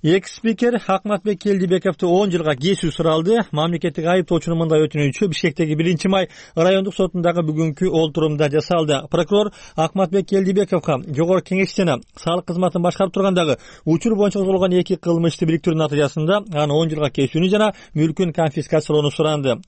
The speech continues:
Жогорку Кеңеш депутаты Келдибеков эки миң он үчүнчү жылдын ноябрында кармалып, У К М Кнын тергөө абагына киргизилген. Ага мамлекеттик салык кызматында социалдык фонддо жетекчи болуп иштегенде, кийинчерээк Жогорку Кеңеш спикери болуп турганда коррупциялык иштерге аралашкан деген айып тагылган.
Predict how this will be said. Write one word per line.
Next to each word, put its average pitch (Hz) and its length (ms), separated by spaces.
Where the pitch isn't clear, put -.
Жогорку 147 400
Кеңеш 156 160
депутаты 156 540
Келдибеков 170 540
эки 190 200
миң 185 120
он 180 100
үчүнчү 170 300
жылдын 170 180
ноябрында 156 480
кармалып, 147 560
У 156 140
К 180 100
М 170 140
Кнын 185 260
тергөө 190 380
абагына 160 400
киргизилген. 151 760
Ага 147 240
мамлекеттик 160 520
салык 151 260
кызматында 185 500
социалдык 160 540
фонддо 190 400
жетекчи 180 300
болуп 214 160
иштегенде, 208 360
кийинчерээк 185 420
Жогорку 180 320
Кеңеш 175 220
спикери 190 280
болуп 175 180
турганда 165 440
коррупциялык 170 420
иштерге 175 400
аралашкан 170 600
деген 143 280
айып 143 300
тагылган. 165 420